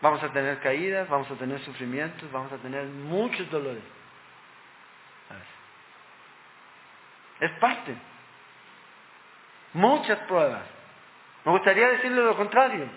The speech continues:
Me gustaría decirle, "Hey, no, no va a haber pruebas, usted ya aceptó al Señor y todo va bien, no más dolor, ¿ya?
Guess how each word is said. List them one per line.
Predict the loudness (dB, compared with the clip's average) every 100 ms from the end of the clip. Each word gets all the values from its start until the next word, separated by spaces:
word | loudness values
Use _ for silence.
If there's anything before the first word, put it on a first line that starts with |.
| -18 -20 -20 -20 -20 -20 -20 -20 -20 -20 -20 -20 -20 -20 -12
Me | -4
gustaría | 4 6 6
decirle, | 2 2 4
"Hey, | 4 2
no, | -2
no | 2 6
va | 6
a | 6
haber | 4 4
pruebas, | 4 6 6 2
usted | -4 -4 0 6
ya | 8 8 6
aceptó | 4 0 4
al | 4 4
Señor | 0 4 4 2 -4 -16 -12
y | -6
todo | 4 6 8
va | 8 6
bien, | 6 4 2 -2 -10 -16 -20 -20 -4 4
no | 8
más | 8 6
dolor, | 4 6 6 6 4 -2 -16 -20 -20 -18 -4
¿ya? | -2 -2